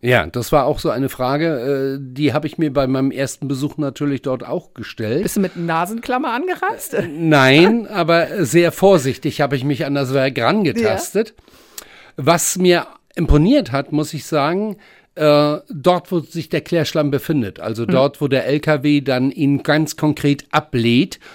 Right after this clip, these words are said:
Speaker 1: und wo er gelagert wird. Dort gibt es, äh, mir fällt jetzt das richtige Attribut gar nicht ein, aber einen sehr penetranten Geruch.
Speaker 2: Mm, das wär
Speaker 1: Äh,
Speaker 2: nix für mich.
Speaker 1: da, ja, das ist auch sehr gewöhnungsbedürftig, aber so wie man außerhalb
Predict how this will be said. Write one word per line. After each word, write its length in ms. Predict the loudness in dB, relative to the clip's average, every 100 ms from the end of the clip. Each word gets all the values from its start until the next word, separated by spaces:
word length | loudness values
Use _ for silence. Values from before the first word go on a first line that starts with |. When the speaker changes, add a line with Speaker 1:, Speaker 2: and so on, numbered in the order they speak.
| -6
Speaker 1:
und 200 | -2 4
wo 180 | 4 4
er 140 | 0 2
gelagert 680 | 4 6 6 4 2 0
wird. 280 | -10 -12 -18 _ _ -20 _
Dort 260 | 0 0 0
gibt 220 | -6 -2
es, 340 | -4 -4 -10 -10
äh, 360 | -10 -10 -10 -14
mir 300 | -14 -6 -2
fällt 280 | 0 0 -2
jetzt 180 | -2
das 200 | -4 -2
richtige 340 | -4 -4 -2 -2
Attribut 560 | -2 -6 -2 -4 -4
gar 160 | -4 -2
nicht 240 | -4 -6
ein, 240 | -6 -4 -4
aber 340 | -4 -6 -6
einen 220 | -2 -2
sehr 260 | 2 2 2 -6 -20 -8 0
penetranten 720 | 2 2 2 2 2 0 -2
Geruch. 420 | -2 -4 -10 -12 -8
Speaker 2:
Mm, 220 | -4 -4 -6 -14 -20 -6
das 100 | 0
wär 160 | 2 2
Speaker 1:
Äh, 20 |
Speaker 2:
nix 240 | 0 -6
für 100 | -6
mich. 160 | -4 -6 -12 _
Speaker 1:
da, 360 | -8 2 2 2
ja, 420 | 0 4 6 4
das 240 | 4 2 2
ist 180 | 2 2
auch 180 | 2
sehr 320 | 4 4 4 4
gewöhnungsbedürftig, 1300 | 4 4 4 2 0 -6 0 0 2 2 0 0
aber 160 | 4 4
so 240 | 6 4
wie 100 | 4
man 220 | 4 4
außerhalb 720 | 2 4 4 4 4 2 2